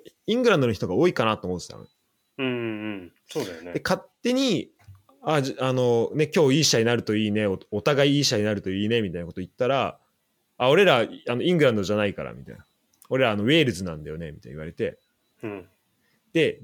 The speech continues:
Speaker 1: 前日にウェールズもニースで試合してた。
Speaker 2: あー、そうなんだ。
Speaker 1: だから、ん-、あの、ウェールズの人めちゃめちゃ街中多くて、それが後で分かったんだけど。
Speaker 2: うーん。
Speaker 1: で、「あ、昨日の試合見に来て、ちょっと今日はね、本当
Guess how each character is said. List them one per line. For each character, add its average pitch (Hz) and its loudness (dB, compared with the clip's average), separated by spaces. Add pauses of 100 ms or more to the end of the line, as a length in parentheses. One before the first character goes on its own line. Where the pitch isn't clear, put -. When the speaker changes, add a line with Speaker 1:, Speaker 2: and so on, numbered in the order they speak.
Speaker 1:
前 254 4
日 277 0
に 247 2
ウ 147 2
ェ 247 4
ー 226 2
ル 170 2
ズ 107 -2
も 101 -2
ニ 139 0
ー - 2
ス - -4
で 92 -4
試 - -2
合 101 0
し - -8
て 98 -6
た。 73 -10
Speaker 2:
あ 62 -18 (560)
ー、 127 2
そ 170 -6
う - -2
な 107 -6
ん 92 -12
だ。 85 -16 (420)
Speaker 1:
だ 143 0
か 139 2
ら、 123 2 (240)
ん-、 143 -8
あ 110 -4
の、 113 0
ウ - 4
ェ 247 6
ー 277 6
ル 226 4
ズ 139 2
の 113 0
人 98 -6
め 95 -2
ち - 0
ゃ 170 2
め 165 2
ち - 0
ゃ 170 2
街 147 0
中 147 0
多 127 2
く - -16
て、 71 -12
そ - -10
れ 87 -6
が 82 -2
後 110 -4
で - -4
分 113 -2
か 117 -4
っ - -2
た 120 -4
ん 120 -4
だ - -
け 123 -4
ど。 123 -4
Speaker 2:
う 123 -6
ー - -14
ん。 - -20 (920)
Speaker 1:
で、 180 2
「あ、 131 2
昨 120 -4
日 165 4
の 165 4
試 185 2
合 170 4
見 160 2
に 147 0
来 - -14
て、 113 -2
ち - -2
ょ 117 0
っ - -16
と 175 0
今 139 4
日 - 4
は 104 0
ね、 92 -4
本 104 -6
当 107 -2